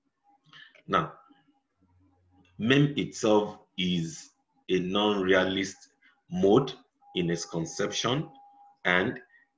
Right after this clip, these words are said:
in its communication ability. It's a mode that has been converted from text to image. The communication is done via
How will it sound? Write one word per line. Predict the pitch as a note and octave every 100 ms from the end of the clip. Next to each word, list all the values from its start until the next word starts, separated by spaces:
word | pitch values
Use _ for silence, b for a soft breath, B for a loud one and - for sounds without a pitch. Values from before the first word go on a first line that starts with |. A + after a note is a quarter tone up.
| _ -
in | F#2 F2
its | E2 - - - _ _ _ -
communication | F#2 F2+ F2+ - G2+ - G2 G2+ - _ _ _
ability. | E2+ D#2+ F2 E2 - D2+ - _ _ B B B B _ _ _ _ _ _ -
It's | F#2+ F#2+ - - - - _
a | F#2+
mode | F2+ G#2+ A#2+
that | F#2 F#2
has | E2+ E2
been | E2+
converted | - E2+ D#2+ G#2 - B2+ B2+ - _ _ -
from | F2+ E2+ -
text | - - - - - _ _ _ _ _
to | - D#2+ F#2+
image. | G#2+ D3 D3+ - _ _ _ - B B B B B -
The | F#2 F#2 F2
communication | - G2+ G2 G2 F#2+ A#2 - A#2+ B2 - _ _
is | F2+ D#2+
done | F2 G#2 G2
via | F2 G#2+ G#2+ G#2